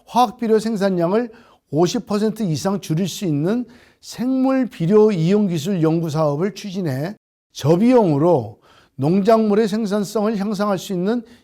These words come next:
영농 기술을 전수했습니다. 이천십이 년부터 이천십구 년까지 필리핀 칠천 여 개 섬 가운데 여섯 번째로 큰 파나이 섬 육, 사 개 주의 고지대에서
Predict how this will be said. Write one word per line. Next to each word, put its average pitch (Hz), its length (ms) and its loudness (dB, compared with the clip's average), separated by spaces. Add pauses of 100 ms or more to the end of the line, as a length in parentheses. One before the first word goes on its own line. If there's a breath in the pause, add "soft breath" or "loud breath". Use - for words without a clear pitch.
영농 185 440 0
기술을 185 480 -2
전수했습니다. 127 1000 -6 (560)
이천십이 247 680 -2
년부터 247 400 -2
이천십구 226 540 -6
년까지 165 680 -2 (420)
필리핀 254 640 -2 (160)
칠천 254 520 -2
여 190 100 6
개 214 140 2
섬 247 260 -2
가운데 185 560 2 (360 soft breath)
여섯 165 300 2
번째로 214 480 0
큰 180 360 -4 (340 soft breath)
파나이 247 500 2
섬 220 360 -2 (120)
육, 160 320 -4
사 190 300 0
개 202 160 0
주의 208 260 0
고지대에서 160 880 -2